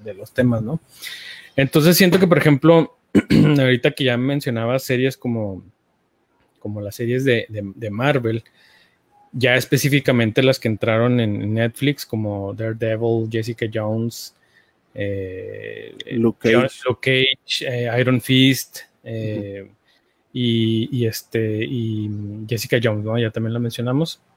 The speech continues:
Speaker 1: Y The Defenders, ¿no? También está,
Speaker 2: Sí, es-,
Speaker 1: eh,
Speaker 2: es-, sí, sí, sí.
Speaker 1: incluida. Luego después viene la, la serie de Punisher. Y estas
Speaker 2: Sí.
Speaker 1: series entran, entran, yo creo que es, es como el, el, si bien Netflix ya tenía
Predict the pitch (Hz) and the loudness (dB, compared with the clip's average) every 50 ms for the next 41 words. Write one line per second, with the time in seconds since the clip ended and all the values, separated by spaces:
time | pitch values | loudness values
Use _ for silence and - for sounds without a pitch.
0 | _ _ _ _ - 143 131 127 120 120 117 117 113 117 117 110 113 107 - 139 | _ _ _ _ -6 -4 -2 0 0 2 2 2 4 4 2 2 2 2 4 4
1 | 139 143 131 117 107 110 120 135 156 - - 110 113 117 123 127 127 123 - - | 6 6 6 6 4 4 4 2 4 4 2 2 2 0 0 0 -2 -4 -4 -2
2 | 127 127 123 120 120 120 131 117 120 120 117 110 104 104 104 104 127 120 110 - | -2 0 0 0 0 0 0 0 0 -2 -2 -4 -4 -6 -4 -2 -2 -2 -2 -4
3 | 117 120 117 - - 120 113 - 107 110 127 135 143 170 175 - _ _ _ - | -6 -6 -6 -8 -10 -10 -8 -8 -4 0 4 4 6 4 4 0 _ _ _ -20
4 | - - - - - _ - 120 127 131 131 - - 123 117 127 131 131 131 135 | -20 -20 -20 -20 -20 _ 2 6 6 6 6 4 0 0 2 4 4 6 6 6
5 | 135 139 127 117 123 131 123 117 113 - - 117 123 131 131 120 - 147 147 143 | 6 6 4 4 2 0 -2 -4 -4 -4 -4 -2 0 0 0 0 0 2 2 2
6 | 135 123 - 131 127 131 - _ _ _ _ _ _ _ _ _ _ _ - 127 | 2 2 0 -2 -2 -2 -4 _ _ _ _ _ _ _ _ _ _ _ -4 2
7 | 139 151 143 123 180 175 - 180 175 156 165 175 - - - - _ _ _ _ | 2 2 4 4 4 4 6 6 4 6 6 4 4 4 0 -6 _ _ _ _
8 | _ _ _ _ _ _ _ - 175 156 151 139 - 156 160 160 165 170 170 170 | _ _ _ _ _ _ _ 0 0 2 2 2 2 2 4 4 4 4 2 2
9 | 170 170 151 - 160 151 147 143 - 165 170 175 175 165 165 170 _ _ _ - | 0 -2 -2 -4 -4 -4 -4 -2 -2 -2 0 0 -2 -4 -8 -12 _ _ _ -20
10 | 135 143 147 131 127 139 139 143 139 - - 147 147 147 147 - - 156 151 151 | -16 -12 -8 -4 0 0 2 0 0 0 0 2 2 2 0 0 0 0 0 0
11 | 147 - - - 143 135 131 - - - 156 160 160 156 151 139 127 120 113 104 | 0 -4 -8 -8 -6 -6 -6 -6 -6 -4 -2 0 0 2 2 0 0 -2 -2 -4
12 | 101 101 95 - 120 113 113 113 110 107 104 104 98 98 - _ _ _ _ _ | -6 -8 -8 -8 -6 -4 -4 -4 -6 -6 -8 -8 -10 -12 -16 _ _ _ _ _
13 | _ _ _ _ _ _ - - - 139 123 135 139 139 147 147 147 151 - - | _ _ _ _ _ _ -6 -2 0 2 4 4 4 6 6 6 6 4 4 2
14 | 160 160 151 139 143 147 135 - - 147 143 139 139 135 135 131 131 135 135 131 | 2 2 2 4 4 4 4 4 2 2 2 2 2 2 2 0 0 0 -2 -2
15 | 123 113 101 95 90 90 - | -4 -4 -6 -10 -12 -16 -18